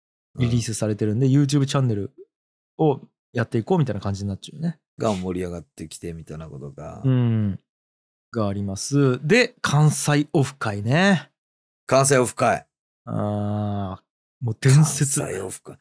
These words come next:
Speaker 2: ちか、よう来れたね、自分、今思えば。
Speaker 1: ギリ、
Speaker 2: そんな感じの中。
Speaker 1: あー、ギリギリやった、マジで。
Speaker 2: ねえ。
Speaker 1: もう調整に調整を重ねて。
Speaker 2: うん。
Speaker 1: 実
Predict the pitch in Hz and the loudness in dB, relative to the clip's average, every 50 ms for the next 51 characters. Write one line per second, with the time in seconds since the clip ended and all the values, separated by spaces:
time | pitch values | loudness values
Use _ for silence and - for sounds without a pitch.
0 | _ - - - - - _ - - - 104 98 123 185 269 320 247 - - 302 | _ -16 -14 -14 -14 -6 _ -4 -2 -2 0 4 6 8 8 8 6 6 4 4
1 | 370 370 - 190 147 117 82 82 92 98 87 95 95 107 107 95 87 87 92 95 | 4 6 4 4 2 2 0 -2 -4 -4 -4 -4 -4 -2 -4 -4 -4 -2 -4 -4
2 | 90 73 73 - - - _ _ _ _ - - - 147 160 110 107 98 95 98 | -4 -4 -6 -10 -12 -18 _ _ _ _ -16 0 0 2 2 2 0 0 -2 -4
3 | 90 - 98 98 95 90 87 87 90 87 85 78 76 69 - - - 127 127 123 | -4 -2 -4 -4 -4 -4 -6 -6 -6 -6 -6 -6 -6 -8 -8 -8 -8 -8 -4 -2
4 | 156 165 175 180 185 156 135 - 117 107 120 120 113 113 101 - - _ _ - | 0 0 2 4 2 2 2 0 -2 0 0 -2 -2 -4 -8 -10 -12 _ _ -2
5 | 95 107 110 113 107 95 - - _ - 113 110 - - - - 165 170 180 180 | 0 0 2 2 0 0 -2 -6 _ -12 -12 -10 -6 -6 -6 -4 0 0 0 0
6 | 156 - 190 180 180 175 175 160 - - 170 160 143 143 165 156 151 151 147 143 | 0 2 2 4 4 4 4 2 2 0 0 0 2 2 2 2 4 4 4 2
7 | 139 139 - - - 139 135 131 123 - 127 120 - - - _ _ _ _ _ | 0 -4 -12 -10 -6 -4 -2 -2 -2 -2 -4 -6 -6 -12 -20 _ _ _ _ _
8 | _ _ _ _ _ _ _ - 78 78 78 76 76 78 76 76 | _ _ _ _ _ _ _ -14 -12 -10 -10 -10 -10 -12 -10 -6